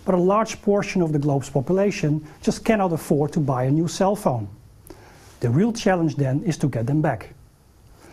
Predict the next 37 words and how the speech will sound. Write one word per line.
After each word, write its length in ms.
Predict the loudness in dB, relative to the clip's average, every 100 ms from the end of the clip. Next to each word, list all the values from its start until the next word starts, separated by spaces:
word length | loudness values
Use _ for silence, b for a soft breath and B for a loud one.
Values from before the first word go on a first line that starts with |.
| B B B B B
A 40 |
surprisingly 600 | -2 2 2 2 2 0
small 420 | 0 2 2 2
amount 300 | 2 2 0
of 80 | 0
cell 220 | 0 0
phone 260 | 2 2 2
users 420 | 2 0 -2 0
know 360 | 2 2 2 0
that 100 | -2
they 120 | -2
can 140 | -2 -2
sell 240 | 0 -2
back 220 | -2 -4
their 120 | -2
used 260 | -2 -2 -2
products 300 | -2 -2 -4
for 120 | -4
a 40 | -2
hundred 300 | 0 -2 0
euros 320 | 0 0 0
or 60 |
more. 320 | 0 0 -2 -6 -18 -20 -20 -20 -20 -20 -20 -20 -20 -20 B B B B B B B B 0
As 100 | 2
yet 100 | 4
another 260 | 4 4
example, 560 | 2 2 0 2 0 0
the 100 | 0
recycling 580 | 0 0 0 0 0 0
of 140 | 0
concrete 420 | 2 2 2 0
is 160 | 0 -6
technically 500 | 0 2 2 0 0
feasible 560 | 0 0 2 0 0 0
and 200 | 0 0
cost 240 | 0 0
efficient. 480 | -2 0 -2 -4 -6